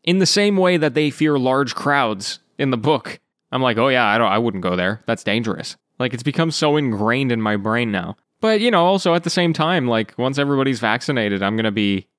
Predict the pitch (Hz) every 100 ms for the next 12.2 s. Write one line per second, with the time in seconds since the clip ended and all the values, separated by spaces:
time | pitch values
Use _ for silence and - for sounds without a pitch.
0 | _ - 117 117 135 139 131 135 135 127
1 | 120 127 147 117 92 - 101 107 123 _
2 | _ - - 170 123 107 95 123 147 -
3 | 165 160 - - - - _ - 160 151
4 | 156 135 117 - 120 101 95 104 95 92
5 | _ _ _ 135 151 147 - - 143 135
6 | 120 131 113 113 101 117 117 113 113 110
7 | 107 131 120 117 98 - _ _ - 160
8 | 151 135 147 135 120 135 131 123 107 131
9 | 123 117 117 117 117 107 101 98 87 -
10 | _ _ - - 139 131 - 113 123 110
11 | 107 113 101 95 95 123 135 120 101 117
12 | 95